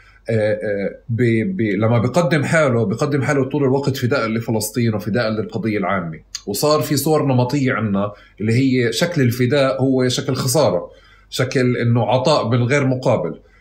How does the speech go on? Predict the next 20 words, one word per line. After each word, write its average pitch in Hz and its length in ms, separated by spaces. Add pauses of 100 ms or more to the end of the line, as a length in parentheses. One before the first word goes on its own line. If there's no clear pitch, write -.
(260)
آه، 110 220
واعتاد 156 500
الفنانين 143 720
ت-، 127 360
تعريف 160 320
أنفسهم 123 580
بهذه 147 240
السياقات 135 540
كلهم 139 260
إنه 147 140
من 151 160
الناس 151 360
غلابة، 139 480
يعني، 107 420
الله 117 160
يكون 127 240
بعونهم 120 460
وكذا 104 380
وهيك. 101 400 (240)
حتى 240 340